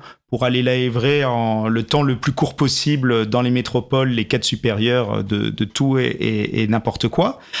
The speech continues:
avec derrière, bien sûr, les filets sociaux qui permettent de rattraper un petit peu le,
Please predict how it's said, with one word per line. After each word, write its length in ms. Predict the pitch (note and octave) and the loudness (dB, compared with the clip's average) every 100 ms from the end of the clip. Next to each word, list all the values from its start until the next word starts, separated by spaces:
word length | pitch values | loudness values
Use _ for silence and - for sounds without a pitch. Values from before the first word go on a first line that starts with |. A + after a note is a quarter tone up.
| - - | -6 -2
avec 340 | C3+ C#3+ C3 | 0 2 2
derrière, 480 | C3+ B2+ C3+ C#3+ C3 | 0 2 2 2 0
bien 160 | A2+ | -2
sûr, 360 | A2+ - C#3+ C#3 - | -2 0 0 0 0
les 120 | A#2+ | -2
filets 340 | - - D3 | 0 2 2
sociaux 440 | C#3 C#3+ C3 - D3+ | 2 0 0 0 0
qui 160 | - | -2
permettent 560 | - D3+ A#2 C#3 D3 A2+ | -2 0 2 2 0 0
de 80 | A#2 | 0
rattraper 560 | A2 A#2+ B2 - C3 | 0 0 -2 -2 0
un 120 | B2+ G#2+ | 0 -2
petit 160 | - | -4
peu 380 | - B2+ C3 A2+ | -2 2 2 0
le, 200 | G#2 G#2 | -2 -4